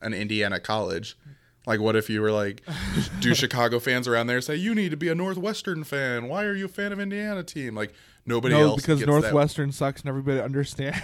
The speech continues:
Speaker 2: <laughs>
Speaker 1: Yeah, nobody else is that weird and defensive about it. Like, maybe if you had more than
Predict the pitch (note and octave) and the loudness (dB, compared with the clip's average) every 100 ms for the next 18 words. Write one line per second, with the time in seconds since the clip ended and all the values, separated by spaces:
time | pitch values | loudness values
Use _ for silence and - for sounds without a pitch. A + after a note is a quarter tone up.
0 | - - G#3 D3+ A#2 A2 A2+ C#3 B2 A#2+ | -10 -10 -4 0 0 0 2 2 2 0
1 | A#2 A#2 G#2 A2 G2+ G#2 G#2+ G#2+ G#2+ G2+ | -2 -8 -6 -4 -4 -6 -4 -4 -6 -12
2 | G2 G2+ G2+ - - - B1 - - G#2 | -10 -10 -10 -12 -12 -10 -8 -8 -10 -8
3 | A2 A#2+ A#2+ A#2+ A2 A2+ A2+ A2+ G#2+ G#2 | -2 0 0 -4 -4 -2 -2 2 0 2
4 | G#2+ G2+ G#2+ | -4 -6 -8